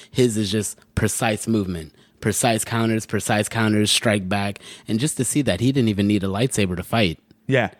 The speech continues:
Speaker 1: You know, it was just straight force. Like, "You're not hitting me." And then, I don't know, that whole, that whole sequence, it really just gave me goosebumps. Then the part where he takes her lightsaber, breaks it in half, and gives her half.
Speaker 2: Yeah.
Speaker 1: And that came down to more of, like,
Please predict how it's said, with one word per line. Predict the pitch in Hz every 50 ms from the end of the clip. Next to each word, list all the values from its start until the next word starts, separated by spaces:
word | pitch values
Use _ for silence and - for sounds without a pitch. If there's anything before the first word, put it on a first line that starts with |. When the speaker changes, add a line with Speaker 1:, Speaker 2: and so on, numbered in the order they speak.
| _ _ -
Speaker 1:
You | - 101
know, | 107 101 104 107
it | 104 95
was | 113 120 98
just | 110 107 - -
straight | - - - 123 117 107 -
force. | - - 120 113 95 87 92 -
Like, | - 92 92 87 90
"You're | 104 104
not | 110 107 101 98
hitting | 104 120 110 110 107 104
me." | 104 101 101 101 104 107 - _ _ _ _ _ _ _ _ _ _ _ _
And | - - 101 107
then, | 110 107 101 101 98 98 95 92 90 - _ - - _ _ _ _ _ _ _ _ _ _ _ _ _ -
I | 101 120
don't | 117 113
know, | 107 98 95
that | 107 120 131
whole, | 117 110 131 127 117 113 101
that | 110 110 110
whole | 117 113 101
sequence, | - - 107 - - 90 95 -
it | 117 107
really | 104 107 104 101
just | 92 90 98 92
gave | 107 101 98
me | 95 92
goosebumps. | 87 98 90 - - 87 85 80 78 - - _ _ _ _ _ -
Then | - 90 104 107
the | 110 107
part | 95 82 - - - 120 107 104
where | 101 104
he | 101 104
takes | - - 127 113 - -
her | 113 104
lightsaber, | 98 101 104 104 - - 113 110 95 101 98
breaks | 87 104 107 107 - -
it | 110 101
in | 101 92
half, | 85 101 104 107 104 101 101 98 - - - - -
and | - 98 104 95
gives | 107 113 95 -
her | - 120 127 123
half. | 110 110 113 117 117 113 110 113 - - - -
Speaker 2:
Yeah. | 151 135 131 117
Speaker 1:
And | 113 117
that | 113 117 -
came | - 135 120 117 113
down | 113 110 107 107
to | - -
more | 117 113 113 110 110
of, | 104 101
like, | 113 104 101 98 -